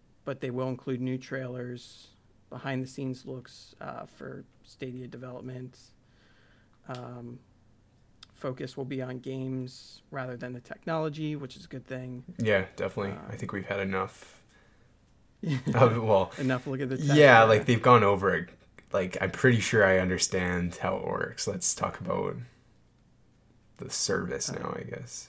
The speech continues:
Speaker 1: and they also say, "We'd also like to see a glimpse of the exclusive project." Um, it's from the, the writer,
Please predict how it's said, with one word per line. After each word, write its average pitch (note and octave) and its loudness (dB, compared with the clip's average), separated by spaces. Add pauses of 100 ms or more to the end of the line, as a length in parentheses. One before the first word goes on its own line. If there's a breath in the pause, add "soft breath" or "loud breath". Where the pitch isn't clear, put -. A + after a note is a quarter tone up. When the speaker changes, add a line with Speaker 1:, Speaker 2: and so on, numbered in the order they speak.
(120)
Speaker 1:
and C3 -6
they B2+ -8
also B2+ -12
say, C3+ -8
"We'd B2+ -12
also D#3 -6
like C#3 -4
to C3+ -10
see C3 -4
a B2+ -2
glimpse C3 -4
of B2+ -14
the B2 -12
exclusive C3 -14
project." B2 -10 (100)
Um, B2 -6
it's - -18
from B2 -12
the, B2+ -12
the - -16
writer, B2+ -12